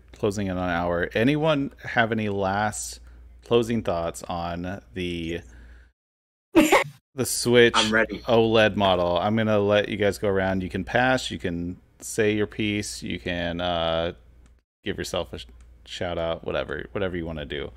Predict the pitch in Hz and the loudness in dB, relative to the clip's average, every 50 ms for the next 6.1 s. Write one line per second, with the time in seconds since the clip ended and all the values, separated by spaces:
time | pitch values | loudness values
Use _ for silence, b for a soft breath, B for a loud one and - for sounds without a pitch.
0 | B B B B B - - 80 76 73 - 78 - 85 80 78 78 73 78 71 | B B B B B -8 -6 -6 -6 -6 -8 -10 -10 -10 -10 -8 -8 -8 -6 -6
1 | 67 64 - - - - 92 80 78 80 - B B B B B B - - 87 | -6 -8 -8 -10 -8 -6 -6 -6 -6 -8 -10 B B B B B B -6 -4 -4
2 | 82 82 80 80 80 78 82 - - - - - - - - - _ _ _ _ | -4 -4 -4 -6 -8 -10 -12 -14 -16 -20 -20 -20 -20 -20 -20 -20 _ _ _ _
3 | - 104 110 107 98 90 82 78 - - 107 107 107 107 110 110 107 107 - 101 | -2 2 2 4 4 2 0 -4 -6 -4 -2 0 0 0 0 0 0 -2 -2 -2
4 | 101 107 107 - - - 110 101 85 98 92 82 - 87 78 73 71 69 - 78 | -2 -2 -4 -4 -4 -2 -2 0 0 -2 -6 -6 -6 -6 -6 -6 -8 -8 -10 -12
5 | 73 73 76 76 76 76 - - - 78 78 76 76 71 73 73 - - - - | -12 -12 -12 -14 -14 -16 -18 -16 -14 -14 -12 -12 -10 -10 -10 -10 -10 -12 -14 -16
6 | - | -18